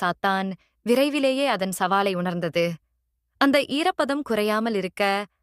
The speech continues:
அதை தனது மனக்கண்களால் எப்போதும் கவனித்துக் கொண்டே இருக்க வேண்டியிருந்தது. கண் சிமிட்டினால் சந்தனம் காய்ந்துவிடுமோ, கவனம் சிதறினால் அது விழுந்துவிடுமோ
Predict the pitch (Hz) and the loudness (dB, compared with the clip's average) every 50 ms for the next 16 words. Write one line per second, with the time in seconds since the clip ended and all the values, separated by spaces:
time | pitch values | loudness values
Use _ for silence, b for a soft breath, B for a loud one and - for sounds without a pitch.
0 | _ _ _ - 254 254 220 254 254 254 254 - - 247 240 247 233 277 247 226 | _ _ _ 2 2 4 4 4 2 2 0 -2 0 0 0 2 0 0 0 0
1 | 226 269 277 - 285 247 240 240 240 233 233 247 254 226 202 190 - - 247 254 | -2 -2 -4 -2 -2 -2 0 0 0 0 0 0 0 -2 -4 -4 -2 -2 0 0
2 | 254 240 269 269 247 208 180 190 202 214 - - 254 - 254 247 247 254 277 302 | 0 0 -2 -2 -2 -2 -2 -2 -2 -4 -4 -6 -6 -4 -4 -2 0 -2 -2 0
3 | 294 240 202 196 - 202 190 190 185 185 180 170 175 175 170 165 175 180 175 170 | -2 -2 -2 -2 -2 -2 -2 -2 -2 -4 -4 -4 -4 -4 -4 -2 0 0 0 -2
4 | 165 - _ _ _ _ _ _ _ _ _ _ _ _ _ _ _ _ - - | -4 -10 _ _ _ _ _ _ _ _ _ _ _ _ _ _ _ _ 0 0
5 | 262 269 302 - 339 269 277 - 285 269 254 262 285 302 - 233 196 196 208 214 | 2 2 0 0 0 0 0 0 0 0 0 0 0 0 -2 -2 0 0 0 -2
6 | 226 233 214 208 196 202 202 214 208 220 220 233 233 240 247 262 262 - _ _ | -2 -2 -4 -4 -4 -2 -2 -2 -2 0 0 0 0 -2 -2 -4 -6 -8 _ _
7 | _ _ _ _ - 226 254 254 262 320 330 339 339 - - 226 233 233 254 247 | _ _ _ _ -2 2 2 4 4 2 0 -2 -4 -6 -4 -2 0 0 2 2
8 | 247 254 269 277 240 202 190 175 185 190 208 220 233 208 214 208 208 214 220 226 | 2 2 0 0 0 -2 -2 -2 -2 -2 -2 -2 -2 -2 -2 -2 -2 -2 -2 -2
9 | 240 | -4